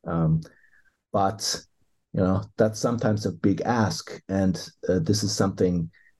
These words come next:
uh, my chosen country of Australia is, is struggling with as well. So, uh, it's not surprising that, that that's not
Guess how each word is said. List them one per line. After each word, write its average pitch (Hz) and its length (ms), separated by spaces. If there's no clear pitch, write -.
uh, 90 300
my 92 260
chosen 98 480
country 95 300
of 85 120
Australia 98 520
is, - 460
is 92 480
struggling 120 540
with 117 160
as 110 220
well. 113 380
So, 95 440
uh, 98 100
it's 92 220
not 107 160
surprising 104 600
that, 87 160
that 82 200
that's - 240
not 82 240